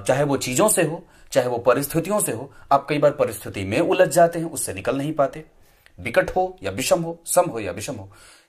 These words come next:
किसी से आपका संग नहीं है। आप जब संग में जाएंगे तो आपका संबंध बनेगा, और जब संबंध बनेगा तो आप उससे प्रभावित होंगे।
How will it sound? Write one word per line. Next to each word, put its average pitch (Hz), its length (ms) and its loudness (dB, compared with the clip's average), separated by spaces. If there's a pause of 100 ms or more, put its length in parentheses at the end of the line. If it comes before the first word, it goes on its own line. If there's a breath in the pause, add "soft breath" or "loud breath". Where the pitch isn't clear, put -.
(120)
किसी 208 220 0
से - 220 2
आपका 165 280 0
संग 254 440 2
नहीं 113 420 -2
है। 90 500 -2 (320 soft breath)
आप 165 160 -2
जब 208 140 -2
संग 208 340 0
में 254 140 4
जाएंगे 135 300 0
तो 165 100 0
आपका 170 200 -2
संबंध 160 360 -6
बनेगा, 95 760 0 (260 soft breath)
और 123 120 0
जब 127 120 -4
संबंध 180 360 -2
बनेगा 113 360 0
तो 117 120 -4
आप - 160 -2
उससे 170 160 -10
प्रभावित 101 600 -12
होंगे। 78 220 -16